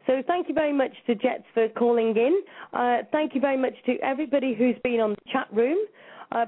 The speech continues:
please join, just in case you haven't got the gist, w w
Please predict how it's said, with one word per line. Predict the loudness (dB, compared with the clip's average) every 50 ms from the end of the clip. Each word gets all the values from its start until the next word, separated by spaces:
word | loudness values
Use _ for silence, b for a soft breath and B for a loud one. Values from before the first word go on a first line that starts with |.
| -4 -2
please | -2 0 2 2 2 0 0 -2
join, | -2 -2 0 0 -2 -4 -6 -10 _ b b b b _ _ _ _ _ -4
just | -4 -4 -4 -6 -4
in | -4 -4
case | -2 -2 -4 -4 -4 -4
you | -4 -4
haven't | -2 -2 -4 -4 -6 -4 -4
got | -4 -4 -4 -6
the | -8
gist, | -2 0 0 0 0 -2 -6 -20 -20 B B B B B B B 0
w | 0 2 2 2 2 4 2 2 0 0
w | -2 -2 0 0 0 2 2 2 0